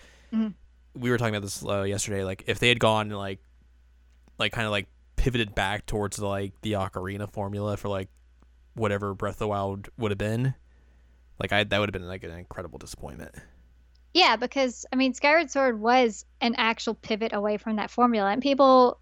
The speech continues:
Speaker 1: say, like, "Oh, you know, it's still linear and it's still dungeons and all," but it's not the same thing as all the other ones have been, where it's like, okay, you do three first, and then you go to a different area, and then you do the other dungeons. Like, there aren't, there's not that much, like,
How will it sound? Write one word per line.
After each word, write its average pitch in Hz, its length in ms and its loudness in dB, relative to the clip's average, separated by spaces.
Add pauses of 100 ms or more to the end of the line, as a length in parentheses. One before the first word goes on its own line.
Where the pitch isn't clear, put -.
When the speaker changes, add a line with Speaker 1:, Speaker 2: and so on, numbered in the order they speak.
Speaker 1:
say, 226 300 4
like, 220 300 2
"Oh, 254 280 10
you 240 120 8
know, 226 140 4
it's 220 120 -2
still 226 260 2
linear 277 520 8
and 262 120 6
it's 220 100 -8
still 226 160 0
dungeons 240 520 2
and 240 80 0
all," 226 160 4
but 240 200 4
it's 254 260 4
not 240 380 8 (120)
the 240 60 -6
same 214 380 -4
thing 220 340 0
as 208 160 0 (100)
all 214 220 8
the 214 180 4
other 202 160 2
ones 202 180 -2
have 208 120 2
been, 214 220 4
where 202 80 4
it's 202 140 0
like, 208 180 4 (440)
okay, 233 260 6
you 220 140 8
do 220 160 10
three 226 360 8
first, 220 520 6
and 214 140 2
then 208 80 2
you 208 140 2
go 202 240 6
to 220 200 4
a 214 80 8
different 214 380 4
area, 208 320 6
and 202 160 4
then 202 140 2
you - 40 -2
do 214 160 10
the 220 140 6
other 233 240 8
dungeons. 208 640 2
Like, 208 220 4 (1080)
there 254 180 6
aren't, 285 360 6
there's 262 320 4
not 302 140 6
that 269 120 2
much, 240 220 -2
like, 226 200 0